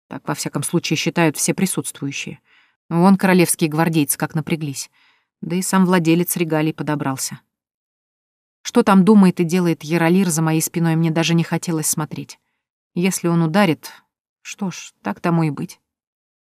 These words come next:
Ну, конечно, а вы спали и видели, как сделать меня всеобщей владычицей. Поэтому обозвали демоном и пытались подчинить. Ещё немного. Ещё немного, и нужные мне люди оттают окончательно.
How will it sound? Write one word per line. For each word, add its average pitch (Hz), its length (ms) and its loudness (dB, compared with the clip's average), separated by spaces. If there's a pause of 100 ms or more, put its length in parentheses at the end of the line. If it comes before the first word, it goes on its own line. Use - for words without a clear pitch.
(680)
Ну, 240 140 8
конечно, 208 640 4
а - 20 4
вы 202 140 4
спали 254 380 6
и 214 100 6
видели, 208 320 6
как 170 180 2
сделать 185 400 2
меня 165 180 4
всеобщей - 460 0
владычицей. 156 720 -6 (340)
Поэтому 233 440 6
обозвали 165 420 4
демоном 175 420 6
и 160 40 2
пытались 170 360 2
подчинить. 180 580 0 (1400)
Ещё 180 380 -2
немного. 180 520 2 (640)
Ещё 190 360 2
немного, 190 420 8
и 180 80 8
нужные 180 400 8
мне 180 180 8
люди 190 260 2
оттают 190 500 0
окончательно. 156 720 -2